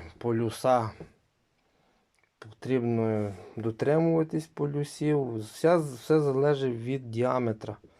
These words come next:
двигуна. Можливо, навіть таке буде, що ваш ротор буде розділений на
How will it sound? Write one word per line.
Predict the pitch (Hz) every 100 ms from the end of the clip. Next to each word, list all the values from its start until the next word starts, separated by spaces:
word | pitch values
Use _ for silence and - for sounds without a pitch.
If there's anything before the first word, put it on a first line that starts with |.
| _ _ _ _ _ -
двигуна. | 117 120 120 117
Можливо, | 110 110 120 147 147 143
навіть | 135 139 139 127
таке | 139 - 139
буде, | 127 139 139
що | 123 - 131 120 _ _ _ _ _ _ _ -
ваш | 131 127
ротор | 123 135 135 131 120
буде | 123 135 131
розділений | 123 117 113 135 127 120 113 120
на | 120 120 117